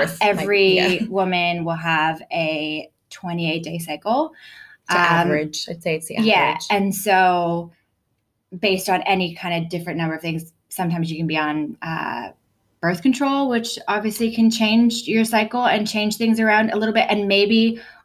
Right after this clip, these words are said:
Speaker 2: alter how your
Speaker 1: Yeah.
Speaker 2: phases actually show up, and how that's a whole other kind of topic. But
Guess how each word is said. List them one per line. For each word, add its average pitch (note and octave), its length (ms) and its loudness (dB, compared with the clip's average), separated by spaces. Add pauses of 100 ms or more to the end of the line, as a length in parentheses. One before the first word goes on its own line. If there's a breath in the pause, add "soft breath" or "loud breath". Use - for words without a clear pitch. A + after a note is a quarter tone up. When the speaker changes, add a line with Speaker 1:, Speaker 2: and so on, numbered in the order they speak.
(100)
Speaker 2:
alter F#3+ 720 2 (200 soft breath)
how F3 760 0
your E3 680 -4 (1040 loud breath)
Speaker 1:
Yeah. E3 340 -2
Speaker 2:
phases G3 380 4
actually F#3+ 340 2
show E3+ 240 0
up, G#3+ 220 4
and F#3+ 120 -2
how E3+ 520 0
that's E3 200 2
a F3 60 -8
whole F3 140 0
other E3+ 480 0
kind G3 160 -4
of G3 60 -8
topic. G#3 420 -4
But G3+ 180 2